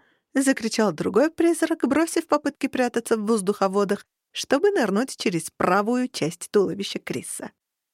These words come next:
Ещё больше хаоса воцарилось в мозгу Криса. Декстер снова залаял. «Только что у тебя было такое же ледяное покалывающее ощущение в правом плече»,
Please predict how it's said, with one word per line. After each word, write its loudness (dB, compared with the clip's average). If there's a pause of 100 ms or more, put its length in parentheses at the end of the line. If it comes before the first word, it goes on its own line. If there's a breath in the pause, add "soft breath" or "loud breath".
(360)
Ещё 2
больше 0
хаоса 0
воцарилось 2
в 0
мозгу 0
Криса. -4 (520)
Декстер 2 (100)
снова 2
залаял. -2 (1400)
«Только 2
что 0
у 2
тебя 0
было 2
такое -2
же -2
ледяное 0
покалывающее -2
ощущение -4
в -20
правом -2
плече», -8